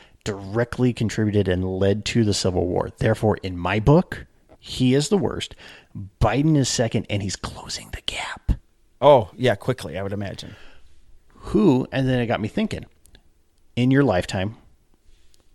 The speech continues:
Speaker 1: who is the best president you've ever seen? Or best
Speaker 2: Ronald
Speaker 1: president,
Speaker 2: Reagan.
Speaker 1: best, Reagan, best person
Speaker 2: Ronald
Speaker 1: to hold
Speaker 2: Reagan.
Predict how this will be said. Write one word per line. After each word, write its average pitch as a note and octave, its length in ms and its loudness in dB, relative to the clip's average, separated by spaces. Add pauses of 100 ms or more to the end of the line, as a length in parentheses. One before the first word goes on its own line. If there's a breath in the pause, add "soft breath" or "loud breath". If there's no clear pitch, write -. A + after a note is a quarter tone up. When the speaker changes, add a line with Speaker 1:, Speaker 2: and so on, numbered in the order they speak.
(220)
Speaker 1:
who - 180 -4
is A2+ 140 -2
the G2+ 100 -4
best - 420 -4
president F#2 300 -6
you've F#2 120 -8
ever F#2+ 160 -6
seen? - 220 -10 (640)
Or G#2 80 -2
best A2+ 240 4
Speaker 2:
Ronald B2 200 6
Speaker 1:
president, G#2 160 4 (100)
Speaker 2:
Reagan. - 240 -12
Speaker 1:
best, - 360 -20 (160)
Reagan, C3 360 4 (180)
best A2+ 200 -4
person B2 240 0
Speaker 2:
Ronald A#2 160 2
Speaker 1:
to A#2+ 60 8
hold C3+ 100 8
Speaker 2:
Reagan. G#2 220 2